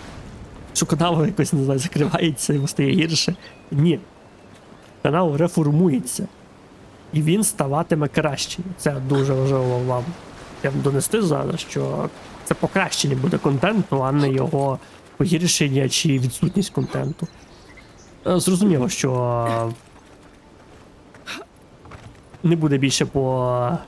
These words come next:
цілій купі відосів на тиждень, на місяць, тому що це не зіграло свою роль. Я записував стабільно, попри все, мав, е, багато серій записаних наперед, щоб постійно було.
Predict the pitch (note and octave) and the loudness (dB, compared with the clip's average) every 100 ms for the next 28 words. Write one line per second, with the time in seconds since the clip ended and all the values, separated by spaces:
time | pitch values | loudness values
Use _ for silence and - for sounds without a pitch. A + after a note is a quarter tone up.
0 | - - - C#3 C3+ - A#2+ C3+ C3+ - | -16 -10 -4 -2 -2 -4 -2 -2 -2 -8
1 | - - - C#3+ C#3+ C#3+ - C#3+ D#3+ - | -20 -20 -6 0 2 2 2 -2 -2 -10
2 | - - - - - - - - - - | -20 -20 -20 -20 -20 -20 -20 -20 -12 -2
3 | D#3 - A#3 G#3 G3 F3 D#3 F3 G#3 - | 0 2 0 4 4 4 4 2 2 0
4 | F3+ - - - C#3+ C3+ - - A#3 F#3 | 0 -2 -4 -2 0 0 0 0 2 2
5 | D#3+ D3 C3 - C3+ C3+ G3+ A3 - - | 2 2 0 0 2 2 2 -2 -12 -20
6 | - - - - - - F3+ F#3 - C#3+ | -20 -20 -14 -12 -12 -4 0 2 0 0
7 | D3 C#3 - F3+ G3+ G3+ F#3+ F3 - C3+ | 2 0 2 2 4 4 4 2 0 0
8 | C#3+ C3 - F#3 F3 F3 - - - - | 0 0 2 2 2 0 -6 -20 -20 -4
9 | C#3+ D3 D3+ C#3 C3+ B2+ B2+ B2+ B2 B2+ | 0 2 2 2 0 2 2 2 0 0
10 | C#3+ D3+ C#3 - C3 - C#3 C3 B2 C3+ | 0 0 -2 -2 0 0 0 0 0 0
11 | D3 C3+ - C3 B2 B2 B2 - - - | 0 0 0 0 0 0 -2 -8 -14 -4
12 | D3 C3+ E3+ F3+ E3+ - - C#3 C3+ D#3+ | -2 0 2 2 2 -2 -2 -2 0 0
13 | - - D#3 C#3+ C3+ C3+ C3+ C3 | 0 2 2 2 2 2 2 2